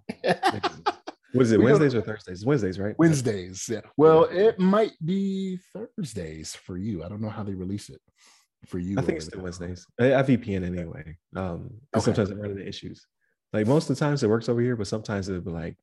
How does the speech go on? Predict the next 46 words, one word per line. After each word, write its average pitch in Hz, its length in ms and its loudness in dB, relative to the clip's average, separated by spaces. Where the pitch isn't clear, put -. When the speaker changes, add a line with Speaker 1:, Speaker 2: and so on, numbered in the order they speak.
Speaker 2:
"Can't 107 200 -4
contact 131 440 -6
server." 95 480 -6
Like, 87 240 -6
what 147 240 -2
server? 80 360 -8
Where? 104 380 -8
Speaker 1:
<laughs> - 340 -4
Speaker 2:
Um, 87 380 -8
if 101 140 -8
it's 104 120 -2
over 110 140 4
here, 120 180 4
maybe, 110 300 4
like 101 240 0
you 98 60 -2
said, 98 220 0
maybe 101 120 2
it 95 40 -2
didn't 95 180 -2
load 95 180 -4
yet 87 220 -10
'cause 87 160 -4
of 87 60 -8
timing. 85 380 -8
Speaker 1:
Yeah. 82 240 -10
Speaker 2:
Um, - 360 -10
but 104 140 0
I'll 101 100 4
just 95 140 2
V 98 120 2
P 90 180 -6
N 90 100 -4
in 85 360 -6
and 87 340 -10
back 90 220 -4
to 98 80 -6
the 87 80 -6
States - 320 -10
and 85 80 -10
then 85 180 -10
just 95 220 -10
watch 85 220 -6
that - 180 -10
way. - 160 -16
Um, - 360 -16